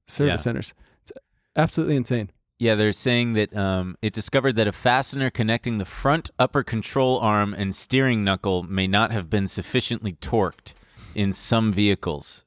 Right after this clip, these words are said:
Speaker 2: So, man.
Speaker 1: Also, it's, this is the third, third recall, recall since it became production last y-, late last year.
Speaker 2: Okay. I mean,
Speaker 1: Yeah.
Speaker 2: that's, dude, Tesla had a ton of recall
Speaker 1: Yeah,
Speaker 2: over
Speaker 1: it's
Speaker 2: the
Speaker 1: not a
Speaker 2: years.
Speaker 1: huge thing. It's just, uh, it's just another, they're getting,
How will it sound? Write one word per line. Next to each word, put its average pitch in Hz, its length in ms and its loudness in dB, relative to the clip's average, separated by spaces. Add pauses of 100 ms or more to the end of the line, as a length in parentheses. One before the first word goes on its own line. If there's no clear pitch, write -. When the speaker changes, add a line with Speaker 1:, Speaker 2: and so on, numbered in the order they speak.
Speaker 2:
So, 82 440 -2 (600)
man. 170 120 2
Speaker 1:
Also, 190 260 2 (140)
it's, - 280 -2 (120)
this 185 240 0
is 185 100 -4
the 165 100 -6
third, 180 440 2 (320)
third 175 220 4
recall, 131 540 0
recall 143 480 2
since - 180 -10
it - 60 -12
became 131 280 -4 (200)
production 117 380 -8
last 107 220 -10
y-, - 160 -18
late 117 160 -8
last 110 180 -10
year. 110 260 -12
Speaker 2:
Okay. 101 380 0
I - 60 -8
mean, 135 120 -6
Speaker 1:
Yeah. 117 60 -6
Speaker 2:
that's, - 360 -8 (160)
dude, 160 240 0
Tesla 113 440 0
had 78 140 0
a 78 80 -4
ton 85 240 -6
of 78 60 -6
recall 80 380 -4
Speaker 1:
Yeah, 160 260 0
Speaker 2:
over 202 80 0
Speaker 1:
it's 170 60 0
Speaker 2:
the 214 100 2
Speaker 1:
not 311 80 4
a 320 60 2
Speaker 2:
years. - 80 -2
Speaker 1:
huge 233 240 2
thing. 214 220 2
It's 147 180 -2
just, 180 260 -4
uh, 160 540 2 (240)
it's - 200 -2
just 175 160 -6
another, 156 400 2
they're 156 140 0
getting, 156 400 0